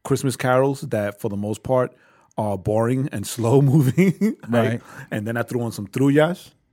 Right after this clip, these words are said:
Speaker 1: right?
Speaker 2: Right.
Speaker 1: I threw on some trullas, and I was like, Okay, the difference between English Christmas carols, the English Christmas carols make you do this, make you sway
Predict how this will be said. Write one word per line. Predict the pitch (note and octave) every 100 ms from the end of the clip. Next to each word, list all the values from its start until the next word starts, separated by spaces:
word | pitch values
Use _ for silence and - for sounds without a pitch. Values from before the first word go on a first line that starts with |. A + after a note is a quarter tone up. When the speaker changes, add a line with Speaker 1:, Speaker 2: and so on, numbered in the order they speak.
| _ _
Speaker 1:
right? | G#2+ A2+
Speaker 2:
Right. | A#2 C3
Speaker 1:
I | -
threw | A#2+
on | A#2
some | G#2+
trullas, | C3 C3+ D3 G#3 G#3+
and | A2+
I | A2
was | G#2+
like, | A2 G#2 - _ _ _ -
Okay, | C3+ A#2+ A2+ F2+
the | G2
difference | G#2 F3 G3 E3+
between | F3 D#3+ D#3+ D#3 D3 D3 -
English | F3+ F#3 -
Christmas | F3 F3+ D#3
carols, | F3+ F#3 A3+ A#3 - _
the | B2 C3+
English | E3 F3 E3
Christmas | E3+ D#3+ C#3+
carols | - - F#2 C#3+
make | C3
you | B2+
do | A#2 B2 A#2+ A#2+ G3
this, | G#2+ G#2+ A#2+ G2 A#2+
make | A2
you | A2
sway | - A#2 A#2 A2+ G#2 G2